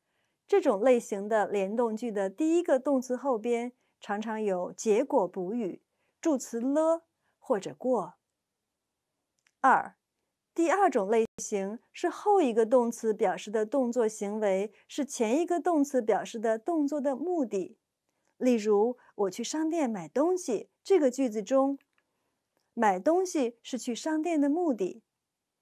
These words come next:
三、第三种类型是前一个动词是后一个动词表示的动作的方式。例如“我用筷子吃饭”这个句子中，用筷子是吃饭的方式。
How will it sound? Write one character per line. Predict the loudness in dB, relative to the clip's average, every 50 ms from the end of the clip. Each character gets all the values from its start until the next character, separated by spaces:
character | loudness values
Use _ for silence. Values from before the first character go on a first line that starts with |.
| _ _ _ _ _ _ _
三、 | -12 -6 -4 -2 -2 -2 -4 -6 _ _ _ _ _ _ _ _
第 | -4 -4 -4
三 | -2 0 0 0 0 2
种 | 0 0 0 0
类 | 0 0 -2
型 | -2 -2 -4 -2 -2 -2 -4 -8
是 | -6 -4 -2 -2 -2 -2
前 | -4 -6 -6 -4 -2 -2 0
一 | 0 0
个 | 0 0 2
动 | 2 2 2 2 0
词 | -4 -4 -4 -4
是 | -4 -6 -8 -10
后 | -6 -4 -2 0
一 | 0 0 -2
个 | -2 -4 -4
动 | -4 -4 -4 -6
词 | -6 -6 -4 -4
表 | -2 -2 -4 -4 -4
示 | -8 -10 -8 -4
的 | -2 -2 -2 -2
动 | -4 _ -4 -2 -2 -2 -4 _ -6
作 | -6 -4 -2
的 | -2 -4 -4
方 | _ -2 -2 -2 -4
式。 | -6 -6 -4 -4 -4 -4 -6 _ _ _ _ _ _ _ _ _ _ _ _ -6
例 | -2 -2 -2
如 | 0 -2 -2 -2 -2 -2 -2 -4 -6 -10 _ _ _ _ _ _ _
“我 | 0 2 2
用 | 4 4 2 2
筷 | 0 -4 -4 -2 -2 -2
子 | -2 -4
吃 | -10 -10 -8 -10
饭” | -6 -4 -2 -2 0 -2 -4 -6 -14 _ _ -2
这 | 0 2 2
个 | 2 2
句 | 0 0 -2 -2
子 | -2 -4 -4
中， | -2 0 0 0 0 -2 -6 _ _ _ _ _
用 | -2 0 0 0 0
筷 | -2 -2 0 2 2 2 2
子 | 0 -2 -6 -8 -8 _ _ _ _ _ _ _
是 | -12 -10 -10 -8
吃 | -8 -8 -8 -8
饭 | -6 -4 -4 -2 -2 -2
的 | -2 -4
方 | -4 -4 -4 -2 -4 -4
式。 | -4 -2 -4 -4 -4 -4 -12